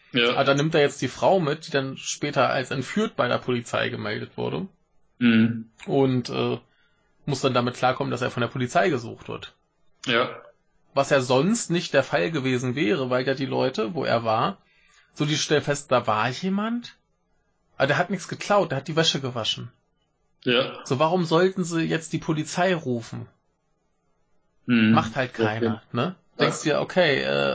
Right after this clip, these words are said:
Speaker 2: irgendwas ist hier komisch, aber freuen wir uns halt so, ne?
Speaker 1: Hm.
Speaker 2: Toast,
Speaker 1: Ja,
Speaker 2: Toastbrot
Speaker 1: genau.
Speaker 2: ist weg, aber dafür ist irgendwie die Wäsche gewaschen.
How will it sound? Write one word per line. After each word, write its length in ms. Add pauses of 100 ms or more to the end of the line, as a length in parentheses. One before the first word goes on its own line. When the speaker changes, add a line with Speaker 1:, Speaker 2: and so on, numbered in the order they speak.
Speaker 2:
irgendwas 340
ist 120
hier 100
komisch, 540
aber 340 (480)
freuen 400
wir 100
uns 240
halt 300
so, 280
ne? 180 (320)
Speaker 1:
Hm. 220 (920)
Speaker 2:
Toast, 320
Speaker 1:
Ja, 60
Speaker 2:
Toastbrot 500
Speaker 1:
genau. 60
Speaker 2:
ist 120
weg, 200
aber 260
dafür 280
ist 200
irgendwie 400
die 100
Wäsche 220
gewaschen. 460